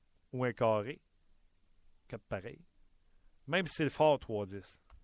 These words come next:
tu vas perdre à chaque fois. Et c'est ça. Le Canadien dit, « Oui, mais tu sais, je vais mieux bluffer. Je vais jouer mes trois dix, mais je vais le cacher que j'ai trois dix. » Non, ça marche pas. Boston, là, n'est pas me dire à moi que les six défenseurs des Bruins de Boston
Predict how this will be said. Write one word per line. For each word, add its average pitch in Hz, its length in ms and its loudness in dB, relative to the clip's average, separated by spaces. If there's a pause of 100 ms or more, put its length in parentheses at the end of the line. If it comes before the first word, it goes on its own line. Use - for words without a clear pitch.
(340)
tu - 120 -12
vas 104 80 -2
perdre 104 260 -6
à 82 60 -14
chaque - 180 -16
fois. - 180 -20 (100)
Et 131 100 -6
c'est 123 180 -2
ça. 147 140 -4 (680)
Le - 40 -20
Canadien 135 340 -2
dit, « 123 120 -4
Oui, 156 180 4
mais 147 120 4
tu - 80 -8
sais, 156 120 0
je 127 80 -4
vais 139 100 4
mieux 156 180 4
bluffer. 151 380 4
Je 147 40 -8
vais 123 120 -2
jouer 131 100 0
mes 147 140 -4
trois 139 260 0
dix, 156 220 -4
mais 139 80 -2
je 123 60 -2
vais 131 80 4
le 123 40 0
cacher 139 340 -4
que 147 60 -8
j'ai 131 80 -6
trois 120 280 -4
dix. » 131 300 -8 (920)
Non, 113 240 -6
ça - 120 -10
marche 98 180 -10
pas. - 140 -16 (840)
Boston, 226 440 10
là, 156 200 6 (320)
n'est 165 100 -2
pas 220 140 6
me 220 60 2
dire 240 200 8
à 165 80 12
moi 175 240 4
que - 120 0
les 143 160 4
six 233 280 4
défenseurs 170 520 4
des 135 100 2
Bruins 151 220 0
de 139 40 6
Boston 123 400 -2